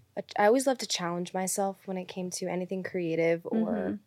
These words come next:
Speaker 1: helping people. I think that's always something that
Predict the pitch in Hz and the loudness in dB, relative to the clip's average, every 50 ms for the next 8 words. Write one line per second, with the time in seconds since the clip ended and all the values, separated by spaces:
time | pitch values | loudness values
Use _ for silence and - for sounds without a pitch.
0 | _ _ - - 180 175 - - 175 170 - 175 - - - - - - 196 190 | _ _ -6 -4 -4 -2 -4 -4 -6 -6 -8 -10 -10 -6 -4 -4 -2 -2 -2 -2
1 | - 190 180 185 190 185 - - 180 170 165 175 180 - - 175 175 170 - 180 | -4 -6 -6 -4 -6 -4 -2 0 0 0 0 0 -2 -2 -4 -4 -6 -6 -6 -6
2 | 175 170 160 156 160 165 92 | -4 -2 -2 -2 -2 -2 -4